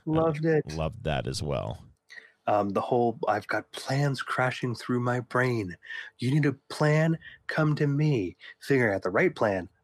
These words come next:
Speaker 1: That's the trick." <laughs>
Speaker 2: Yes. Very good. Very good.
Speaker 1: Um,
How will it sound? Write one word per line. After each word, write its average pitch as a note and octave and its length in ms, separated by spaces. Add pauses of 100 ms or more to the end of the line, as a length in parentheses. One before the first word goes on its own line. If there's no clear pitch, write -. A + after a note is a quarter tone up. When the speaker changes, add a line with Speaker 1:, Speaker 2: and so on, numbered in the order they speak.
Speaker 1:
That's - 220
the - 80
trick." - 360
<laughs> - 60 (340)
Speaker 2:
Yes. E2+ 540 (200)
Very D2 340
good. G1+ 260 (320)
Very - 320
good. G1+ 200 (840)
Speaker 1:
Um, F#2+ 460